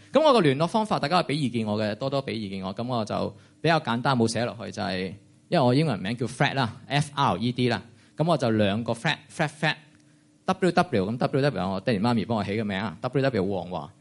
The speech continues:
噉啊，兩個 W，因為香-，我雖然係上海人，但係香港出世，呃，但係嚟咗香港好早啦，噉所以英文名係W W。噉你就 search for Fred，Fred，W W，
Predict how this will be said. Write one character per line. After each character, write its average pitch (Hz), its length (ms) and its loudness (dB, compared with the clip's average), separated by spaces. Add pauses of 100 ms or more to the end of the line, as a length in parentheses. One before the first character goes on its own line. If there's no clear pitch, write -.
(140)
噉 220 160 2
啊， 165 100 0
兩 139 220 6
個 147 80 -2
W， 101 340 -4 (140)
因 135 80 -2
為 113 60 2
香-， 135 220 2
我 127 80 -2
雖 175 140 2
然 107 80 0
係 107 100 0
上 98 140 0
海 131 80 2
人， 98 140 -2
但 95 120 -8
係 98 40 -8
香 123 100 -8
港 113 60 -8
出 113 100 -12
世， - 100 -8 (100)
呃， 107 180 -4
但 107 240 -2
係 98 80 -4 (320)
嚟 117 180 2
咗 135 40 4
香 156 160 2
港 127 120 -2
好 120 120 0
早 110 220 0
啦， 117 100 0
噉 117 40 -4
所 113 160 -2
以 98 240 -2
英 127 140 -6
文 98 140 -4
名 87 120 -8
係 98 120 -4
W - 260 -4
W。 117 280 -4 (320)
噉 202 100 0
你 214 60 2
就 180 120 0
search 170 380 2
for 110 320 -2
Fred，Fred，W 151 920 -2
W， 123 320 -2